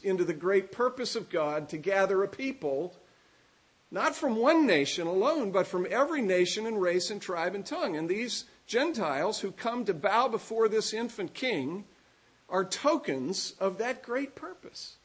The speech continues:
And it's a purpose that we're all gathered up in. It's, you know, it's, it's, that's the story that we keep referring to,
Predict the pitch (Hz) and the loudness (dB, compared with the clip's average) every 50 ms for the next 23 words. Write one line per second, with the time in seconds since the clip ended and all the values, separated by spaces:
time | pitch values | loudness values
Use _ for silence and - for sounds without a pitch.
0 | _ _ _ _ _ _ _ _ _ - 175 180 185 175 - 208 - - - 247 | _ _ _ _ _ _ _ _ _ -2 0 0 0 0 0 -4 -4 -2 0 0
1 | 247 262 254 262 226 - - 202 175 165 190 226 269 254 220 220 233 180 156 147 | 0 0 -2 -4 -4 -2 -2 -2 -2 0 -2 0 2 2 2 2 2 0 0 0
2 | 175 170 185 202 214 240 247 269 302 311 311 - 214 151 127 - - - - _ | 2 2 2 2 2 2 2 2 2 2 0 -2 -4 -4 -4 -4 -8 -16 -20 _
3 | _ _ _ _ _ _ _ _ _ _ _ _ _ _ _ 151 143 - - - | _ _ _ _ _ _ _ _ _ _ _ _ _ _ _ -10 -6 -6 -6 -6
4 | - 135 156 170 165 160 165 165 196 214 208 - - - - - - 175 175 175 | -8 -10 -12 -10 -8 -8 -6 -2 0 0 0 0 -2 -6 -8 -6 0 0 0 0
5 | - - 135 127 143 202 208 - - - - 233 233 - - - - 285 277 311 | -2 -6 2 4 4 4 4 2 -2 -2 0 2 4 4 4 4 6 6 6 6
6 | 320 277 190 135 104 98 - - - - _ _ _ _ _ _ _ _ _ - | 6 4 4 2 -2 -6 -10 -16 -20 -20 _ _ _ _ _ _ _ _ _ -6
7 | 147 139 147 156 143 - - 190 185 190 202 196 - - 233 240 262 247 208 143 | -6 -4 -2 -6 -6 -6 -8 -8 -8 -4 -4 -4 -4 -4 -6 -8 -6 -6 -8 -8
8 | 123 - - | -10 -10 -16